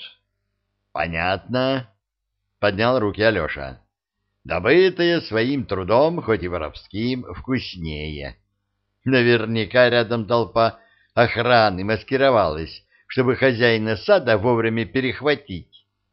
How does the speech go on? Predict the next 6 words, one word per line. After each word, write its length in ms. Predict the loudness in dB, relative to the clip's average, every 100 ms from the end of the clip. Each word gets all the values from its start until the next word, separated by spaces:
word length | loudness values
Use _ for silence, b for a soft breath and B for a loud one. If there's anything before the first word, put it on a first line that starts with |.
| -2
Ремнем 600 | 2 2 2 4 4 2
по 120 | 0
наследному 680 | 2 0 -4 -6 -4 -4 -2
заду 500 | 2 0 2 -2 -2
не 140 | -4 -2
получал? 600 | 0 2 2 0 -2